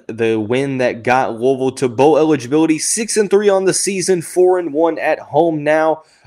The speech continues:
Uh, James Madison actually had a ten to seven lead Louisville would then score twenty-seven unanswered throughout the, uh, second quarter and the second half,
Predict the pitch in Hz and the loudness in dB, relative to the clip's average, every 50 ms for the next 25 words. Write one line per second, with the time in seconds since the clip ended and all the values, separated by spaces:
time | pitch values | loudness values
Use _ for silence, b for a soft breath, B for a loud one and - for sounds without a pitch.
0 | b b 120 127 127 127 123 120 110 104 110 117 139 147 165 170 160 127 110 117 | b b 0 2 2 2 2 0 -4 -6 -2 0 2 2 2 0 -2 -4 -4 -2
1 | 127 135 151 160 160 151 151 - - 143 135 123 107 b b b b b b b | 0 2 2 2 2 0 0 -2 -4 -4 -4 -4 -8 b b b b b b b
2 | b - 123 143 139 - - 147 143 131 110 131 131 135 135 135 - - 131 127 | b 0 0 0 0 -2 -4 -2 -2 -2 -2 -2 0 0 0 -2 -2 -2 -4 -4
3 | 123 - - - - 151 160 160 156 160 - 135 117 - - - 151 143 135 131 | -4 -6 -10 -8 -4 -4 -4 -4 -4 -6 -6 -6 -6 -4 0 2 2 2 2 0
4 | 123 117 113 123 147 175 180 185 175 151 - _ _ _ _ _ _ - 104 104 | -4 -4 -2 0 0 0 0 -2 -6 -6 -10 _ _ _ _ _ _ -12 -6 0
5 | 110 120 131 127 135 139 127 110 123 123 117 110 107 127 135 139 135 120 - - | 2 2 4 4 4 2 2 2 2 2 0 2 2 2 2 2 0 -6 -6 -4
6 | - 135 135 135 135 - - - 175 196 220 220 180 - - - 190 190 165 156 | -2 -2 -2 -2 -4 -6 -4 -2 -2 0 0 -2 -4 -4 -2 0 0 0 0 0
7 | 147 139 - - 170 175 156 92 131 185 185 165 - - 120 117 110 113 - 117 | -2 -4 -4 -2 -2 -2 -2 -2 -4 -4 -4 -4 -2 -2 -2 -2 -2 -4 -6 -4
8 | 117 120 117 117 117 117 117 - 110 104 110 113 110 107 104 104 104 101 - - | 0 2 2 4 2 2 -2 -6 -14 -12 -10 -6 -4 -2 -2 -2 -4 -6 -6 -4
9 | 139 131 - - 120 101 - - 123 120 117 117 113 - 117 123 120 117 104 110 | -4 -4 -6 -6 -12 -12 -6 -4 -2 -2 0 -2 -4 -4 -6 -8 -8 -8 -10 -12
10 | 107 - - - - - 101 95 - 117 117 117 117 113 - | -10 -8 -6 -6 -6 -8 -10 -14 -10 -6 -6 -4 -4 -6 -8